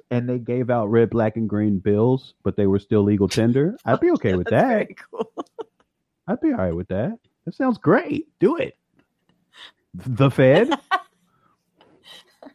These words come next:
Speaker 2: Janet Yellen, is that her name at this point, right?
Speaker 1: I, I can't
Speaker 2: Come
Speaker 1: keep
Speaker 2: on,
Speaker 1: track.
Speaker 2: Janet.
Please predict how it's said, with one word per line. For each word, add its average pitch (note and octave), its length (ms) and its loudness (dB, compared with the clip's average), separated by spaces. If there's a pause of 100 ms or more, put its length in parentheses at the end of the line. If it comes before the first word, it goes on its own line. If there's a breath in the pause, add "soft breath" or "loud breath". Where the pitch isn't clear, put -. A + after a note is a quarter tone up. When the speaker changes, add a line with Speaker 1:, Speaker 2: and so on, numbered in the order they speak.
(760 loud breath)
Speaker 2:
Janet A3 640 2 (260)
Yellen, B3+ 520 2
is C#4 100 -4
that C4+ 160 2
her D4 120 0
name D#4 200 -2
at E4 80 -8
this D#4+ 160 -6
point, F4 320 -6
right? D4+ 300 -4 (600)
Speaker 1:
I, G2+ 300 0 (200)
I F#2 200 -4 (140)
can't E2 220 -6
Speaker 2:
Come A4 100 -4
Speaker 1:
keep A4+ 100 -4
Speaker 2:
on, C4+ 180 0
Speaker 1:
track. G#3 120 -6
Speaker 2:
Janet. G#3 640 -4